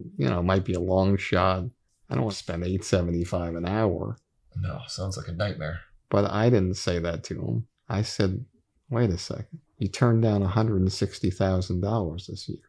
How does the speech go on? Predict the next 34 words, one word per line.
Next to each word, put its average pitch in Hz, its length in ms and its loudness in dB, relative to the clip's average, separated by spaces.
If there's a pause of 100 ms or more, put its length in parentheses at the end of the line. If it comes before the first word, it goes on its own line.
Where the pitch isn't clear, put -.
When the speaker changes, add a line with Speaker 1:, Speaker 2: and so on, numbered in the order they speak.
(200)
Speaker 1:
Why 104 340 2
is 120 180 6
it 113 100 4
okay 107 380 4
to 98 120 4
turn 98 340 4
down 98 240 4
a 92 60 2
hundred 101 240 4
and 90 120 2
sixty 95 380 -2
thousand 92 460 2
dollars, 92 680 0 (220)
but 101 180 2
a 101 40 6
lawyer 101 760 6
charges 95 460 4
eight 98 200 4
seventy-five, 95 920 2 (100)
and 98 160 2
even 101 220 4
if - 320 -4
it 98 120 -2
cost 98 360 0
you 98 80 -2
twenty 101 340 2
thousand 98 480 2
dollars, 104 560 -2 (140)
why 104 240 4
does 113 160 6
that 104 140 4
even 98 260 6
bother 107 340 4
you?" - 140 -6